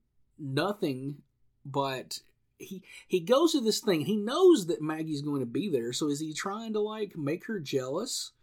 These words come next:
by bringing another woman there? And, and then, but he, but then he goes out of his way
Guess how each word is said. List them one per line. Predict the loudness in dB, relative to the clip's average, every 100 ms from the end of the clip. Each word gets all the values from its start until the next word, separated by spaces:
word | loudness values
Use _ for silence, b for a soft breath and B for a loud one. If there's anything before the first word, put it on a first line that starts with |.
| _ _ _ _
by | -6 -6
bringing | -4 -6 -4 -4
another | -4 -4
woman | -4 -4 -6 -6
there? | -8 -6 -8 -10 -16 -14
And, | -12 -10 -12 -14 -16 _ _
and | -12 -6
then, | -4 -2
but | 0
he, | -2 -4 -6 -6
but | -4
then | -2 -2
he | 2
goes | 6 6 4
out | -2
of | 0
his | -2 -2
way | -4 -2 0 0 -2